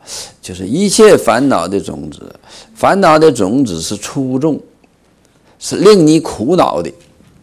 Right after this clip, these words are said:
这叫做初众哈。这些东西呀，完全的熄灭了，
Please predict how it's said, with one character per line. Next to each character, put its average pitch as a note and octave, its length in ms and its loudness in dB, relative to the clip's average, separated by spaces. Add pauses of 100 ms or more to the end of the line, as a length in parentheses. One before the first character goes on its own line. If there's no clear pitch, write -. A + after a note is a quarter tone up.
(240)
这 - 240 -16
叫 - 180 -12
做 - 140 -16
初 - 300 -16
众 - 180 -12 (140)
哈。 - 260 -14 (920)
这 G#3+ 180 4
些 G3+ 200 6
东 E3+ 300 4
西 D3 220 2
呀， B2+ 200 6
完 C3 300 2
全 A#2 280 0
的 G#2+ 100 -4
熄 F#2 380 -8
灭 D2+ 200 -8
了， - 200 -16